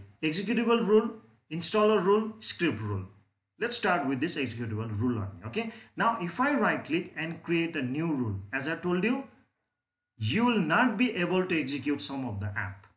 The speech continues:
because that is a default app that's been running currently in your system. This policy will be deployed to those computers also. So that's why first thing, okay, first thing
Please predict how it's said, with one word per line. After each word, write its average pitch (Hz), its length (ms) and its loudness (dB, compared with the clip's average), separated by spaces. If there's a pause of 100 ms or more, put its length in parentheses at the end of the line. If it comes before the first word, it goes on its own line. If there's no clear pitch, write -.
because 151 380 0
that 160 220 0
is 180 120 -4
a 170 60 -2
default 208 440 -2
app 165 220 0
that's 143 220 0
been 147 240 -6
running 139 340 -2
currently 147 460 -4
in 131 120 -6
your 123 120 -4
system. 98 520 -6 (220)
This 185 160 0
policy 156 420 -2
will 139 180 0
be 131 100 -2
deployed 127 460 -2 (180)
to 143 80 -2
those 143 240 0
computers 110 520 -4
also. 98 300 -8 (220)
So - 140 -8
that's 220 260 2
why 214 220 0 (160)
first 254 340 0
thing, 104 300 -2 (280)
okay, 233 240 -4
first 226 380 -2
thing 190 220 0